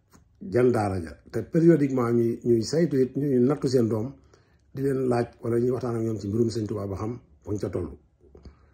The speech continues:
Waaw, loolu daal yaakaar naa, euh, mesure la yoo xam ni lu jara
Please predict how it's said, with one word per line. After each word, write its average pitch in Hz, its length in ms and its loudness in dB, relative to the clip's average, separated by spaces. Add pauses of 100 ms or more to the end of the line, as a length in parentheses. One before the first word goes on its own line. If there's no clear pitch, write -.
(300)
Waaw, 85 180 -12
loolu 113 140 0
daal 117 140 2
yaakaar 120 200 2
naa, 117 260 0 (240)
euh, 98 920 -4 (260)
mesure 123 320 2
la 120 80 4
yoo 120 100 4
xam 110 200 -2
ni 107 200 -2
lu 104 460 -6 (340)
jara 131 500 0